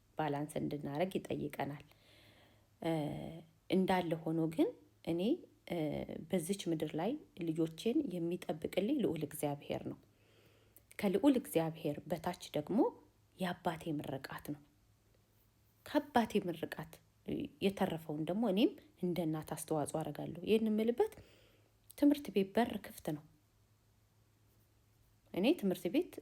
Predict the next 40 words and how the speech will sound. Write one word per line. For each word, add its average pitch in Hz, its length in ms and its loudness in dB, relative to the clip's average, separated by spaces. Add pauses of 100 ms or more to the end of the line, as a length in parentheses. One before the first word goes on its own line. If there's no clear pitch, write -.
(100)
ከአንደኛ 175 760 2
ደረጃ 180 280 -2
እስከ 247 220 -6
ሃይ 185 180 0
ስኩል 240 260 -2
አይቻለሁ። 220 400 0
እኔ 214 140 4
የተዘጋ 170 560 2
ትምህርት 160 320 -4
ቤት 247 180 -2
አይቼ 165 220 -4
አላውቅም። 175 320 -2
ትምህርት 247 280 0
ቤቱ 165 260 -2
ክፍት - 260 -4
ነው። 151 120 -2 (380)
ብዙ 196 180 2
ልጆች 277 280 4
በትምህርት 202 440 0
ሰዓት 269 180 0
ከትምህርት 214 380 -2
ቤት 196 180 0
ወጥተው 170 380 2
ጠፍተው 240 340 0 (140)
ሞተው 190 280 2
የተገኙ 180 460 0
አሉ። 170 160 2 (840)
በቅርብ 208 320 4
አንዱ 190 300 0
አሜሪካን 190 520 0
ሀገር 196 220 0 (100)
ትምህርት 226 460 2
ቤቱ 220 220 4 (120)
በራፍ 190 460 4
ላይ 262 160 2
ነው። 151 120 0 (440)
እናትና 175 300 2
አባት 170 200 2
ሊቀበሉ 165 500 0
ሲሄዱ 208 360 0